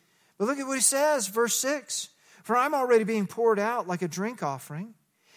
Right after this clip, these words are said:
and the time has come for my departure." So Paul knows that he's going to,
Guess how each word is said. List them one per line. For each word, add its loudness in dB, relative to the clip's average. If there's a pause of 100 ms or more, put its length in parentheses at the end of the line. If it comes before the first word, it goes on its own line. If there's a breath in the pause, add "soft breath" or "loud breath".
(100)
and 2
the 2
time 0
has 0
come 0
for -6
my 0
departure." -8 (600 loud breath)
So 2
Paul -2
knows 0
that -2
he's -6
going -4
to, -4